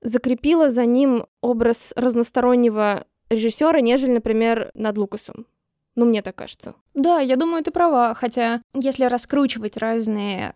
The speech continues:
Speaker 2: детективные истории в духе, там, не знаю, подросткового кино, как мы помним, подростковое кино в некотором смысле начинается с Лукаса, его «Американских граффити» всё в том же семьдесят третьем году.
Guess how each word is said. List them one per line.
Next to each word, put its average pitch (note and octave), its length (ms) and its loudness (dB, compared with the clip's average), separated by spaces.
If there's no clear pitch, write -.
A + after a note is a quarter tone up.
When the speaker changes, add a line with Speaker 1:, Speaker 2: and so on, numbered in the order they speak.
Speaker 2:
детективные A#3 720 0
истории C4+ 480 -4
в G#3+ 60 -6
духе, G#3+ 280 -8
там, G3 260 -12
не G#3 80 -6
знаю, G#3 200 -10
подросткового G#3 720 -2
кино, G#3+ 420 -8
как - 200 -20
мы G#3+ 160 -4
помним, B3+ 340 0
подростковое G#3 560 -6
кино A3+ 320 -2
в A3 120 -8
некотором G#3+ 340 -6
смысле A3+ 320 -6
начинается G#3+ 400 -8
с - 100 -12
Лукаса, B3 400 -2
его G3 280 -4
«Американских A#3 600 -4
граффити» A3+ 440 -6
всё - 180 -14
в - 80 -18
том G#3 220 -4
же G#3 80 -8
семьдесят G3+ 440 -8
третьем F3 320 -8
году. F#3+ 340 -4